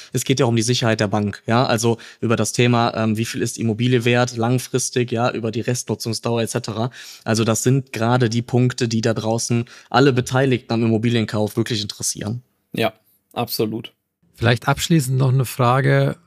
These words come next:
Speaker 3: an euch beide. Wie seht ihr es denn? Oder gibt's,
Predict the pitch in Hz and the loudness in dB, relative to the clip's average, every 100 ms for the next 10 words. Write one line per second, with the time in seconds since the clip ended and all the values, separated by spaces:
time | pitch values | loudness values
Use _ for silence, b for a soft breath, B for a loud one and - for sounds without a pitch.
0 | _ 120 120 113 - 107 110 127 143 151 | _ 0 2 0 0 0 2 4 4 2
1 | - _ _ _ b b b b b _ | 0 _ _ _ b b b b b _
2 | _ 127 131 - 131 107 107 - 107 104 | _ -2 0 2 2 2 0 0 0 2
3 | 104 147 - 123 107 - 170 - - - | 0 -4 -6 0 0 2 -2 -2 -10 -10
4 | - | -14